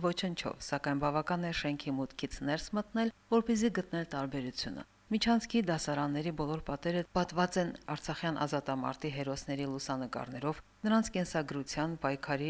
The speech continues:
ու խիզախությունների մասին պատմող աշակերտների շարադրություններով, և որ ամենակարևորն է, դպրոցի մի հատվածն էլ զբաղեցնում է Պետրոս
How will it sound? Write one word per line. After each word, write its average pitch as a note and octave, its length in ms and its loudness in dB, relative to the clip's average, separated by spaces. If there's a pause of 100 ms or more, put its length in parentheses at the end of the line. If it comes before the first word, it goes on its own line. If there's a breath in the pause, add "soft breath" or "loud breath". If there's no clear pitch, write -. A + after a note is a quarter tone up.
ու C#3+ 140 -2 (160)
խիզախությունների C3+ 880 -2
մասին C3+ 400 -4
պատմող C3+ 480 -2
աշակերտների C3 640 -4
շարադրություններով, C3 1040 -4 (160)
և D3 160 0
որ C3+ 160 0
ամենակարևորն C3 880 -2
է, G#3 40 -2 (300)
դպրոցի A3+ 400 2
մի F#3+ 160 4
հատվածն F3 640 0
էլ G#3 100 2
զբաղեցնում C#3 800 -2
է E3+ 40 2 (100)
Պետրոս C#3 300 -2